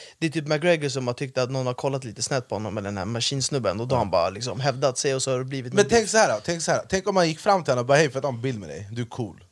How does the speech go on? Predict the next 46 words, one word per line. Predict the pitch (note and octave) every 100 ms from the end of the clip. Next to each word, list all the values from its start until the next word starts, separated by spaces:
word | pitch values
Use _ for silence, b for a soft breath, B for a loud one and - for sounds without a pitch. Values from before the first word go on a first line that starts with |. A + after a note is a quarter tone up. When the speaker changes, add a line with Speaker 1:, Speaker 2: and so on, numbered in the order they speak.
| _
Speaker 1:
Det | - E3
är | E3+ -
Speaker 2:
Eller | B2+ A#2+
vad | A2
är |
det? | G#2 G2+
För, | D3+ -
och | F3 D3
han | D#3
vet | D#3 F3+
ju | B2
vem | A#2
Megan | A#2 G#2+ G#2+
Fox | C3 -
är. | G2+ - _
Och | -
de | C#3+
Speaker 1:
Ja. |
Speaker 2:
var | C#3+ D3
där | A2
tillsammans. | - C3+ G#2+ - -
Speaker 1:
Mm. | C3 C#3+ C#3 C3+ _ -
Speaker 2:
Och | D3
sen | F#3+ F#3 D#3
med | D3+
Shiga | E3 D3+ D3+
Kelly, | F3+ C#3
han | C3 B2
bara | A2+
sticker | A#2 D3+ B2+
ifrån. | A2 B2 F#2 - b b b b b _
Och | C#3+
då, | C#3 G3 E3+ A#2 -
det, | - C3 B2+
han | B2+ D3
får | D#3+
panik | - D#3 F3 F3+ A2 - - -
för | - D3+ C#3+
att | C3
han | C3+ B2+ A#2+
vet | A2+ D#3+ D#3 G#2+
att | A2 - - _ _ A2+
jag | A#2+
har | D#3
tappat | E3+ E3 C4
det. | F#2+